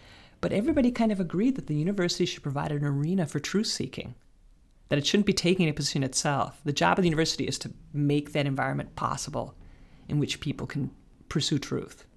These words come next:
and reach very different conclusions. And so that was a very positive thing to me, and I see that kind of percolating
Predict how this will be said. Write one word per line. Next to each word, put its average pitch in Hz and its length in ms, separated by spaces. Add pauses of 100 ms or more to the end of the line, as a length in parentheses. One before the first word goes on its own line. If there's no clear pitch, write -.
and 151 80
reach 135 160
very 143 220
different - 280
conclusions. 135 720 (1000)
And 160 180
so 185 240
that 208 280
was 185 200 (120)
a 147 40
very 175 260
positive 143 600
thing 151 340
to 143 100
me, 120 320
and 143 120
I 143 60
see 214 200
that 175 200
kind 143 180
of - 160
percolating 156 600